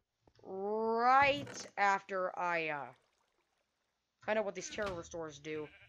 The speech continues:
Because I think I'm gonna look in the Halls of Valor just to see what the upgrades are. And may-, maybe we'll be able to restore some of the land. Or maybe not, because I'm j-, I, I'll be, I'll just be a simple little idiot right now.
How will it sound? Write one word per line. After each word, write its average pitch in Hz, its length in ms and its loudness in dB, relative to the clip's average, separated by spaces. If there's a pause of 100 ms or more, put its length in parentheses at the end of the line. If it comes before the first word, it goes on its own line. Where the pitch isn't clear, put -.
(160)
Because 180 140 -12
I 208 60 -4
think 302 160 -6
I'm 285 140 -6
gonna 220 200 -2
look 190 160 -6
in 180 60 -10
the 165 100 -4
Halls 180 320 -2
of 156 120 -6
Valor 180 500 0
just 165 220 -12
to 170 80 -12
see 175 140 -10
what 170 100 -8
the 165 100 -8
upgrades 190 420 -6
are. 214 240 0 (840)
And 165 100 -4
may-, 185 240 0
maybe 185 400 6
we'll 151 220 8
be 151 140 8
able 143 120 6
to 143 140 6
restore 147 340 6
some 147 200 6
of 139 40 4
the 143 80 6
land. 170 460 2 (1500)
Or 165 60 6
maybe 165 280 6
not, 214 240 2 (100)
because 151 380 -6
I'm 151 200 -4
j-, - 140 -10
I, 156 160 -2
I'll 156 160 -2
be, 156 140 -8
I'll 160 140 -2
just 151 180 -8
be 156 80 -6
a 151 40 -4
simple 160 420 -4 (320)
little 156 240 -4
idiot 165 360 -6
right 101 120 -10
now. 117 200 -6